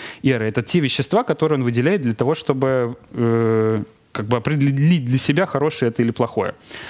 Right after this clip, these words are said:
И есть другая история, это вот вспомогательные вещества, они с длинными или короткими химическими названиями,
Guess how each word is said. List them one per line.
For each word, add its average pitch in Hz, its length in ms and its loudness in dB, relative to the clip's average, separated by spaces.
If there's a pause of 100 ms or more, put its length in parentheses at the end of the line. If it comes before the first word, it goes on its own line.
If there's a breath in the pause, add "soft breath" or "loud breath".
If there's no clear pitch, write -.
(220 loud breath)
И 135 80 2
есть 196 180 4
другая 165 340 2
история, 269 300 2
это 127 120 -2
вот 117 80 2
вспомогательные 143 540 0
вещества, 156 420 0
они 151 180 0
с - 120 -6
длинными 160 420 4
или 123 100 2
короткими 135 480 0
химическими 147 480 0
названиями, 156 600 2